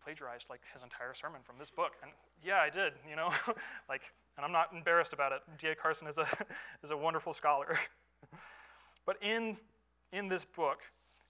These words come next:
he has this quote about specifically this passage. It says, "The final picture is not a pretty one. Some people think of hell as a place where sinners will be crying out for another chance, begging for the opportunity to repent."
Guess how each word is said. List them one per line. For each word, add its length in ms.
he 80
has 120
this 140
quote 320
about 200
specifically 460
this 100
passage. 540
It 60
says, 220
"The 100
final 380
picture 380
is 80
not 160
a 60
pretty 240
one. 220
Some 220
people 300
think 260
of 120
hell 360
as 120
a 60
place 520
where 140
sinners 440
will 80
be 120
crying 440
out 220
for 140
another 240
chance, 440
begging 340
for 140
the 120
opportunity 640
to 160
repent." 480